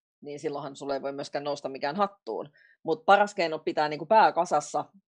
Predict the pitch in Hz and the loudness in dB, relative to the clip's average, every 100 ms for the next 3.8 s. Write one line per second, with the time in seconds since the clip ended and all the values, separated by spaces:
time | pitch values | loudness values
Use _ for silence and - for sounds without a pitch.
0 | _ 170 160 151 147 - 147 147 143 139 | _ -4 0 -2 -2 -4 -4 -6 -8 -8
1 | 131 135 - 156 147 151 147 131 - 143 | -6 -6 -6 -8 -6 -2 -2 -2 -8 -2
2 | 247 247 185 180 170 147 147 160 196 175 | 2 2 2 0 0 -2 -4 -2 2 2
3 | 151 - 165 151 143 139 139 | 0 -6 -6 -6 -6 -4 -4